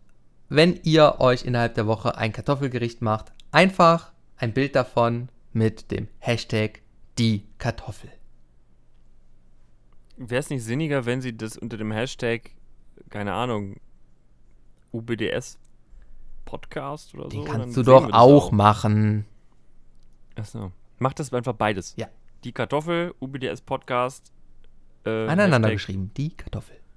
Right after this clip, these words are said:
Speaker 2: Liebe. Hashtag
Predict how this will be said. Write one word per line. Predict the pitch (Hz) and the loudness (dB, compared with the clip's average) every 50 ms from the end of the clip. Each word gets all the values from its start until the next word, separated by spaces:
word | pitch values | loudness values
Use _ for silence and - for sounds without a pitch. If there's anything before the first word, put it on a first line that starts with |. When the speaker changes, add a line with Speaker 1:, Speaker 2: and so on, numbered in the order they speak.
| - - - - - - - - - - - - - - - - - - - - - - - - - | -20 -20 -20 -20 -20 -20 -20 -20 -20 -20 -20 -20 -20 -20 -20 -20 -20 -20 -20 -20 -20 -20 -20 -20 -16
Speaker 2:
Liebe. | 117 104 98 101 104 98 92 98 82 78 78 69 - - - - - - - - - - - - - - - - - - - - - - - - - - - - - - - - - - | -14 -14 -12 -12 -12 -12 -12 -12 -10 -10 -10 -12 -14 -18 -20 -20 -20 -20 -20 -20 -20 -20 -20 -20 -20 -20 -20 -20 -20 -20 -20 -20 -20 -20 -20 -20 -20 -20 -20 -20 -20 -20 -20 -20 -20 -20
Hashtag | - 101 101 95 95 - - 95 95 - - - | -16 -14 -12 -12 -12 -12 -12 -12 -12 -14 -16 -20